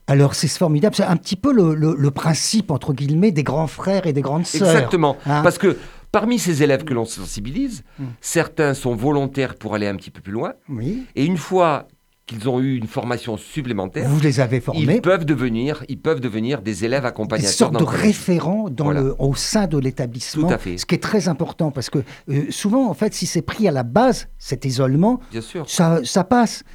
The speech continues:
Speaker 1: Mais si on laisse s'installer cet isolement qui devient vraiment, euh, malsain, on peut
Speaker 2: Bien
Speaker 1: dire,
Speaker 2: sûr.
Speaker 1: et là, là, on arrive au drame. Et ben, écoutez, Serge, merci d'être
Speaker 2: Merci,
Speaker 1: venu,
Speaker 2: Olivier.
Speaker 1: euh, une nouvelle fois à Divergence. Mais on va se revoir.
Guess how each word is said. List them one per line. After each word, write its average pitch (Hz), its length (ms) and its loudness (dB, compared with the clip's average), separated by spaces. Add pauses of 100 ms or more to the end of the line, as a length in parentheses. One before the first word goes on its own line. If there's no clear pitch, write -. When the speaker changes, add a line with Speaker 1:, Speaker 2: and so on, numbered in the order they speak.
Speaker 1:
Mais 139 140 0
si - 280 -2
on 156 120 2
laisse 151 320 2
s'installer 180 880 2 (300)
cet - 240 -2
isolement 151 440 2
qui 165 140 -4
devient 131 340 -2
vraiment, 120 460 -4
euh, 87 180 -14
malsain, 143 600 -2
on - 40 -14
peut - 140 -8
Speaker 2:
Bien 110 120 -2
Speaker 1:
dire, 214 160 2
Speaker 2:
sûr. 139 80 -6 (160)
Speaker 1:
et 101 100 -6
là, 120 240 -4
là, 113 200 -4
on 117 140 -4
arrive 117 320 -4
au 117 80 -2
drame. 104 400 -8
Et 160 80 2
ben, 170 80 4
écoutez, 208 320 -2
Serge, 208 400 -4
merci 185 540 -6 (340)
d'être 165 120 4 (100)
Speaker 2:
Merci, - 40 2
Speaker 1:
venu, 190 120 6 (160)
Speaker 2:
Olivier. 190 40 6
Speaker 1:
euh, 165 120 2 (180)
une 180 120 4
nouvelle 185 280 4
fois 170 460 -2
à 147 200 0
Divergence. 156 440 -2 (160)
Mais 180 120 6
on 277 60 8
va 285 80 4
se - 100 0
revoir. 196 280 0